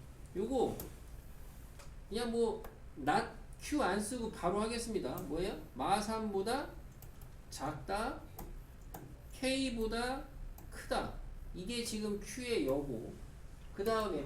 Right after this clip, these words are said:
P의 여. P의 여는 여기서 그냥 바로 쓰면은 이보다 크고 오보다 작다.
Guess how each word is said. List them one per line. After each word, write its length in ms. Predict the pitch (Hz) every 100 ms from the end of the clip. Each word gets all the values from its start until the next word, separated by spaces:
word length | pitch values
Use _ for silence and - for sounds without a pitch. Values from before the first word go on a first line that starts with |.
| 139
P의 560 | - 302 294 285 240
여. 280 | 151 - - - - - -
P의 460 | - 302 302 262
여는 500 | 196 214 277 349 -
여기서 140 | 196 220 226
그냥 140 | 196
바로 300 | - 175 208
쓰면은 600 | - 247 226 233 294 - - - - -
이보다 720 | 277 226 247 247 233 226 220
크고 600 | - 247 233 277 294 - -
오보다 760 | 196 226 208 214 208 247 254
작다. 540 | - 156 - 190 -